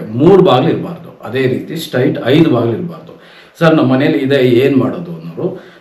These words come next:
ಕರ್ಟನ್ ಹಾಕೊಳ್ಳಿ. ಒಂದು ಹಂತದ ತನಕ ಎನರ್ಜಿ ಕಡಿಮೆ ಆಗುತ್ತೆ. ಈಗ ನಾನು ಹೇಳಿದ ಆಗ್ಲೇ ಹಾಗೆ ಕಿಟಕಿಗಿಂತ ಕಿಟಕಿಗೆ ಮೇನ್ ಡೋರ್ಗೆ ಇನ್ನೊಂದು ಡೋರ್ಗೆ ಕ್ಲಾಶ್ ಆಗ್ತಾ ಇದೆ, ಚೇಂಜ್ ಮಾಡಕ್ ಆಗಲ್ಲ ಸರ್ ಅನ್ನೋರು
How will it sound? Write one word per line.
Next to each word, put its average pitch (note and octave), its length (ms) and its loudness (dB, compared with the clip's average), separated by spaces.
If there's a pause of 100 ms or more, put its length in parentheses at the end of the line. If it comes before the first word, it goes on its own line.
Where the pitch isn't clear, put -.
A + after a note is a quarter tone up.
ಕರ್ಟನ್ G#3 400 2
ಹಾಕೊಳ್ಳಿ. G2 360 -2
ಒಂದು E3 280 2
ಹಂತದ E3 520 -2
ತನಕ A3+ 320 -2
ಎನರ್ಜಿ D#3+ 440 2
ಕಡಿಮೆ B2+ 300 0
ಆಗುತ್ತೆ. G2+ 480 -8
ಈಗ D#3+ 220 0
ನಾನು D3 120 4
ಹೇಳಿದ E3 260 4
ಆಗ್ಲೇ C#3 260 0
ಹಾಗೆ - 220 -6
ಕಿಟಕಿಗಿಂತ E3+ 520 4
ಕಿಟಕಿಗೆ D3+ 800 -2
ಮೇನ್ D3+ 220 2
ಡೋರ್ಗೆ D3 580 2
ಇನ್ನೊಂದು C#3 320 2
ಡೋರ್ಗೆ B2+ 480 0
ಕ್ಲಾಶ್ C3 280 -2
ಆಗ್ತಾ C3 240 -2
ಇದೆ, A2+ 200 -2
ಚೇಂಜ್ D3 240 -2
ಮಾಡಕ್ B2 300 -2
ಆಗಲ್ಲ B2+ 380 0
ಸರ್ G2 220 -8
ಅನ್ನೋರು - 440 -8